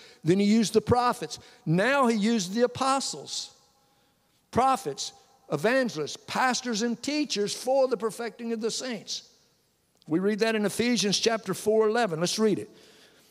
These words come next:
"And he gave some apostles and some prophets and some evangelists and some pastors and teachers for the perfecting of the saints, for the mini-, the work of the ministry,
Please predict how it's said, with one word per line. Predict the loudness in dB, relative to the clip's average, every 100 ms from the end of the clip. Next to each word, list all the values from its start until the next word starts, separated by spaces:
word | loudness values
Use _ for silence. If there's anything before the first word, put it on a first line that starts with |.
| _ -2
"And | 0
he | 4
gave | 4 4
some | 4 4
apostles | 4 4 4 0 -4 -6 -4
and | -2
some | 0 2
prophets | 2 2 0 -2 -6
and | -4
some | 0 0 0
evangelists | 0 0 0 -4 -6 -6
and |
some | -2 -2 0
pastors | 2 2 0 -2 0
and | 0
teachers | 0 0 0 -2
for | -2 0 2 4 2 0 -4 -12 0
the | 0
perfecting | 2 -4 -2 -2 -2 -2 0
of | 0
the | 0
saints, | 0 2 0 -2 -6 -8 -20 -20
for | -12 -8 0 4 6 6 4
the | 2
mini-, | 2 2 0 -2 -8
the | 0 2
work | 2 2
of | 0
the | 2
ministry, | 2 0 -2 -6 -12